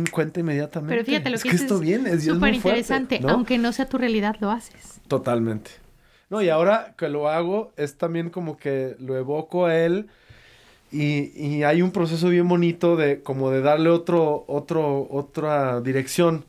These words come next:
Speaker 1: ¿no? Ya no es como por miedo, ya es como
Speaker 2: Sí, ya resignificado.
Speaker 1: Eh, exacto.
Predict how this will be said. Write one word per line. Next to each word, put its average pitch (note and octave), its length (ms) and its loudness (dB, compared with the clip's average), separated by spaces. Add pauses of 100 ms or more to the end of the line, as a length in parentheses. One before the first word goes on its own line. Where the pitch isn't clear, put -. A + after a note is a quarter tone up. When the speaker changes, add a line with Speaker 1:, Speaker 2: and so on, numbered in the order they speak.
(100)
Speaker 1:
¿no? E3+ 320 -2
Ya D3 200 2
no E3 220 4
es D#3+ 380 2
como C#3+ 320 -4
por D3 160 2
miedo, D#3 420 2 (460)
ya C#3 320 2
es D3+ 240 -4
como C#3 460 0
Speaker 2:
Sí, D4 280 -4
ya B3 220 0
resignificado. B3+ 920 -2
Speaker 1:
Eh, C#3+ 240 0
exacto. B2+ 600 -8